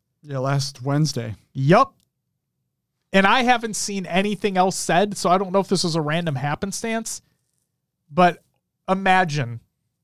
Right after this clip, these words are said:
Speaker 2: imagine for a second that this happens at the tournament.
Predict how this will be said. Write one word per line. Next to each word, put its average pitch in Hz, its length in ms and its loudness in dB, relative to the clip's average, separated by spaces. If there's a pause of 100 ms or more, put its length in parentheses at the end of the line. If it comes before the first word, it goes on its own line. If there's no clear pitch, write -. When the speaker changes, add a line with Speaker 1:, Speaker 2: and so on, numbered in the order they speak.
(680)
Speaker 2:
imagine 180 540 2
for 147 200 0
a 139 60 2
second 135 440 -2
that 135 140 0
this 135 180 -2
happens 120 540 -6 (220)
at 143 160 -4
the 143 60 -2
tournament. 123 420 -8